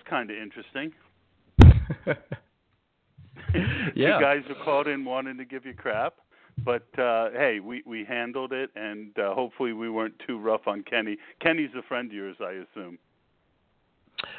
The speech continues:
Speaker 2: Uh, well, we've never met, um, but I, I did recognize the name.
Speaker 1: Gotcha. D-,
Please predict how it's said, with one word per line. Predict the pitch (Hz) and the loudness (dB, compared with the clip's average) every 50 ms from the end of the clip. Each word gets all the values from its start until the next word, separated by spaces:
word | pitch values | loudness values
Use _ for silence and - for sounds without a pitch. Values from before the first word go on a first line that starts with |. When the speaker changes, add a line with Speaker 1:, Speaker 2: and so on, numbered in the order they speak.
| - - - - - _ - | -18 -20 -20 -20 -12 _ 0
Speaker 2:
Uh, | - 135 151 156 151 151 151 143 117 90 151 156 147 | 2 4 4 4 4 4 4 2 2 0 -4 -2 0
well, | 160 160 | -2 -2
we've | 147 165 151 135 | -2 -4 -6 -4
never | 170 170 165 147 | -4 -4 -4 -4
met, | 127 123 120 113 90 - - - _ _ _ _ _ - | -4 -4 -4 -4 -4 -6 -10 -12 _ _ _ _ _ -6
um, | - 120 117 110 110 107 85 98 - - 127 - - 127 | -4 -2 -2 -2 -4 -6 -10 -10 -12 -16 -18 -18 -6 -2
but | - 127 123 | 0 2 4
I, | 123 127 127 - 131 | 4 4 4 2 2
I | |
did | 123 131 135 127 | 2 0 0 0
recognize | 127 120 120 120 117 113 107 95 98 104 - | 0 0 -2 -2 -4 -6 -6 -6 -8 -10 -12
the | - - | -14 -14
name. | 78 80 - - - - - - 92 90 - _ _ _ _ _ _ _ _ _ _ _ _ _ _ | -12 -12 -12 -12 -14 -16 -18 -20 -20 -20 -20 _ _ _ _ _ _ _ _ _ _ _ _ _ _
Speaker 1:
Gotcha. | - 117 98 90 78 - - 85 - _ _ _ - - - _ _ | -4 -4 -4 -4 -6 -10 -14 -20 -20 _ _ _ -20 -20 -20 _ _
D-, | - | -6